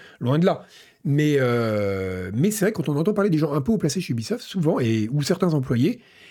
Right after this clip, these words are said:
il y a vraiment ce côté, euh, enfin, on avait des blagues récurrentes, euh, nous, en disant, il y en a dans, pas mal dans cette boîte qui doivent avoir le tatouage de, du logo sur les fesses.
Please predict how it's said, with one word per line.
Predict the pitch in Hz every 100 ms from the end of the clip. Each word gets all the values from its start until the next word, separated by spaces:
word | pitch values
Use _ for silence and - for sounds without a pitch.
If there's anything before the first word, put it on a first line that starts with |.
| -
il | -
y |
a | 123
vraiment | 117 147 208
ce | -
côté, | 139 120 196 190
euh, | 117
enfin, | 104 117
on |
avait | 135
des | 131
blagues | 147 131
récurrentes, | 131 131 143 143 143
euh, | 123 107 101
nous, | 143 151
en |
disant, | 110 131 170
il | 113
y | 123
en |
a | 143 139
dans, | 123
pas | 107 156
mal | 175
dans |
cette | 143 127
boîte | 180
qui | -
doivent | 117
avoir | 127 131
le |
tatouage | 110 156 175 175
de, | 127 113 107
du | 117
logo | 135 143
sur | 196 127
les | 120
fesses. | 139 135